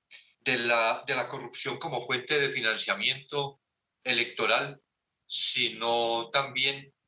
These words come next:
del financiamiento electoral como fuente de corrupción. Es decir, era el ciclo que se, que se planteaba,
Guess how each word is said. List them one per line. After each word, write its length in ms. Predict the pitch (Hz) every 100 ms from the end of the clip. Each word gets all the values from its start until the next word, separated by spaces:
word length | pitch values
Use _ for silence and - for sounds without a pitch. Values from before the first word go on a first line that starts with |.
| _
del 200 | - 156
financiamiento 760 | - 160 127 123 147 123 113 160
electoral 420 | 147 143 113 107
como 200 | 185 143
fuente 240 | - -
de 120 | 139 185
corrupción. 540 | 185 175 - 185 - - - - _
Es 120 | 123
decir, 340 | 156 151 175 165
era 420 | 139 143 151 165
el 220 | 156 123
ciclo 420 | - 196 196 196
que 100 | 185
se, 300 | - 120 - _ _
que 100 | -
se 120 | 127 123
planteaba, 760 | 123 113 - 110 123 117 110